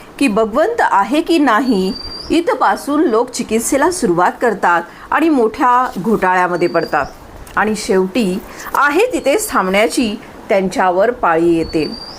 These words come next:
म्हणजेच त्यांची प्रगती खुंटते. याकरिता भगवंताचे बूड कायम ठेवून चिकित्सा करावी.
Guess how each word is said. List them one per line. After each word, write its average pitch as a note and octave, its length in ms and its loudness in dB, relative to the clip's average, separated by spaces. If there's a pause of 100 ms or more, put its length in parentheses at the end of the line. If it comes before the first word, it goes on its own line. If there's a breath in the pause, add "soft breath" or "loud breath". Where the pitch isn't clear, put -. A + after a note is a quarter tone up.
(200 loud breath)
म्हणजेच A3+ 580 0
त्यांची G3 340 -2
प्रगती G#3+ 520 0
खुंटते. E3+ 540 -2 (460)
याकरिता F3 640 0 (520 loud breath)
भगवंताचे C#4+ 800 2
बूड G#3+ 320 2
कायम B3+ 540 0
ठेवून F#3+ 520 0
चिकित्सा F#3+ 600 -2
करावी. D#3+ 400 -2